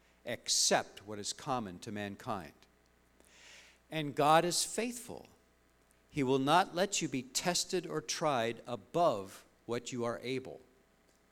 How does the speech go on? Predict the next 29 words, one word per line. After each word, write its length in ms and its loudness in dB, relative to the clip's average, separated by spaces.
But 160 2
when 240 4
you 120 4
are 80 6
tested 580 4
or 100 0
tried 380 8
or 100 0
tempted, 480 -4
he 200 0
will 260 2
also 500 6
provide 640 6
with 200 0
that 260 4
test 520 -2
the 140 6
way 320 8
of 160 8
escape 680 2
that 240 -4
you 340 0
might 460 0
endure 600 0
it 240 -2
and 240 -8
get 180 -8
through 520 -10
it. 340 -16